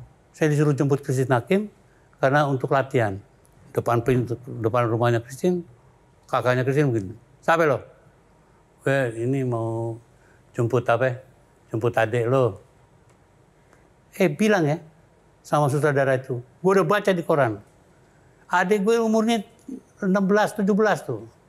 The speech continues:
Kenapa dipasangin sama orang tua?" <laughs> "Orang tua?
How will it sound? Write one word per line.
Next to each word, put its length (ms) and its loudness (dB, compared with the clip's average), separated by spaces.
Kenapa 340 0
dipasangin 440 2
sama 100 4
orang 180 0
tua?" 200 4
<laughs> 960 -8
"Orang 180 -12
tua? 200 0